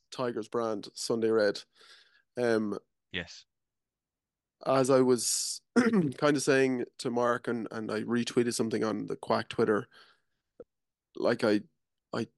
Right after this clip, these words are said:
Speaker 1: I just wonder, do marketeers believe the shit that they come out with? Like,
Speaker 2: I
Speaker 1: the
Speaker 2: know,
Speaker 1: fact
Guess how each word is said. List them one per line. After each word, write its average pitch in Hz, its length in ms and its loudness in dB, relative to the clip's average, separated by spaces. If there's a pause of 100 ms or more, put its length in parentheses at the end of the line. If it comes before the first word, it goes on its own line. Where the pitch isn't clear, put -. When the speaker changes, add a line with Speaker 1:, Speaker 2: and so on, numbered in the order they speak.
(540)
Speaker 1:
I 117 60 -8
just 127 320 -2
wonder, 127 260 4
do 113 160 -4
marketeers 113 720 -4
believe 113 500 -8
the - 80 -10
shit 110 280 -4
that - 120 -14
they 110 140 -2
come 110 200 -8
out 110 140 -2
with? - 280 -10 (560)
Like, 98 100 -4
Speaker 2:
I - 40 -6
Speaker 1:
the 95 60 -4
Speaker 2:
know, 95 100 0
Speaker 1:
fact 85 200 0